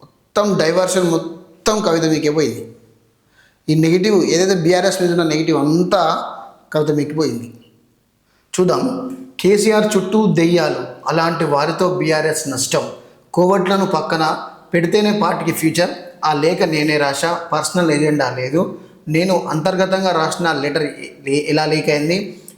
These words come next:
దాని వెనక ఎవరున్నారు తెలియాలి. కుట్రలు కుతంత్రాలు జరుగుతున్నాయని ఎప్పటికీ చెప్పా. అనేక సార్లు నా అభిప్రాయాన్ని కేసీఆర్ వివరించా. రెగ్యులర్గా ఫీడ్‌బ్యాక్ ఇస్తూనే ఉంటా."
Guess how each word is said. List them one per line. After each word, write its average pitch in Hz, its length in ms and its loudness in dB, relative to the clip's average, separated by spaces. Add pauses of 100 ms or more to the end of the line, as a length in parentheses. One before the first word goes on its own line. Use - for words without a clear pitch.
దాని 180 220 0
వెనక 175 220 0
ఎవరున్నారు 160 600 2
తెలియాలి. 143 680 -2 (720)
కుట్రలు 175 460 2
కుతంత్రాలు 165 800 0 (200)
జరుగుతున్నాయని 165 640 2
ఎప్పటికీ 147 480 -2
చెప్పా. 180 520 -4 (160)
అనేక 180 300 0
సార్లు 180 360 0
నా 185 140 2
అభిప్రాయాన్ని 160 640 0
కేసీఆర్ 160 440 -2
వివరించా. 135 580 0 (380)
రెగ్యులర్గా 185 500 2 (420)
ఫీడ్‌బ్యాక్ 185 400 2
ఇస్తూనే 165 340 0
ఉంటా." 131 500 -2